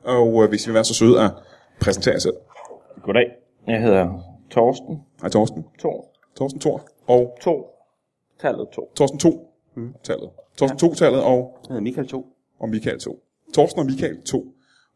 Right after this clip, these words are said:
Speaker 1: Og I er her i dag i programmet, fordi at... Ja, kan I prøve lige at selv lige at forklare, hvad der er i, øh, hvad, hvad jeres sag er?
Speaker 3: Jamen, øh,
Speaker 2: Jamen, øh,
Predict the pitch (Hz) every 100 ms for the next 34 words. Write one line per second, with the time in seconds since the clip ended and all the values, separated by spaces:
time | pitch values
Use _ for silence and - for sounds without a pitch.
0 | _ 120 120 151 156 170 170 - 143 127
1 | 117 127 - 131 110 85 127 - 104 -
2 | 113 _ 113 107 _ - - _ 127 123
3 | 156 147 170 170 160 123 156 131 139 -
4 | - 117 104 110 104 98 110 _ 110 107
5 | 101 95 - - 95 98 _ _ _ _
6 | _ - 131 113 104 98 95 92 87 90